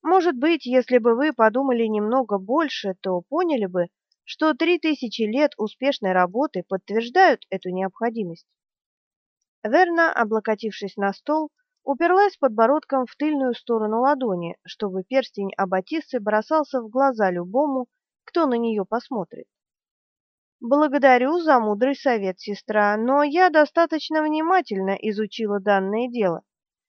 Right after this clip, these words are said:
Нет смысла копать колодец в сухом месте. Жажда увеличится, но вода не появится".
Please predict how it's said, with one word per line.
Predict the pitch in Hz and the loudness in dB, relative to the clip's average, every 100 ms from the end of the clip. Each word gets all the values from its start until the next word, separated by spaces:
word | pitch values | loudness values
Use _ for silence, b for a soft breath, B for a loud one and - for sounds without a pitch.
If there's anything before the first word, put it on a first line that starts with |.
| _ _ - | _ _ -6
Нет | 233 269 254 | 0 2 0
смысла | - 330 349 208 | -2 -2 0 -4
копать | 190 202 214 202 | -2 0 0 0
колодец | - 208 254 226 208 | 2 2 2 -2 -6
в | - | -8
сухом | 214 202 214 214 | -10 -6 -4 -4
месте. | 233 202 - - - _ _ _ _ _ _ _ | -4 -4 -8 -20 -20 _ _ _ _ _ _ _
Жажда | 262 320 302 226 220 | 2 6 6 6 0
увеличится, | - 240 254 285 311 196 - - 190 | 0 -4 -2 -2 -4 -6 -8 -6 -4
но | 214 220 | -2 0
вода | 202 190 180 180 | 4 4 4 0
не | 202 | 0
появится". | 208 240 285 226 175 - - | -2 0 0 -2 -4 -16 -20